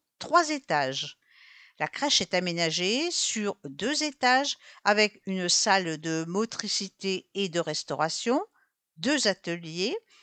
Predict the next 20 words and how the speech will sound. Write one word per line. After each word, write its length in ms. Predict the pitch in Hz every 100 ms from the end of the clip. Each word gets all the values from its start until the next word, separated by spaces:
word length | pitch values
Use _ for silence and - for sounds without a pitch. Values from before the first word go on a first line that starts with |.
| - _
une 180 | 226 220
pièce 440 | - 220 220 - 175 -
dédiée 680 | 151 247 220 226 240 247 -
aux 180 | 175 175
jeux 380 | 160 190 180
d'eau 440 | 160 160 190 339 440 _
et 200 | 220 269 -
une 240 | 214 175 185
terrasse 600 | 185 170 185 285 - 277 269
ombragée. 760 | 220 214 175 190 165 147 147 - - - - -
Au 140 | 156 151
dernier 460 | 180 269 254 240
niveau, 560 | 202 202 165 160 226 381 -
à 100 | 190
côté 380 | 262 262 320
d'une 260 | 254 196 175
salle 460 | 180 - 247 196 165
de 140 | 170
sport 540 | 180 - - 165 160 _
intérieure, 840 | 180 180 - 151 151 143 147 185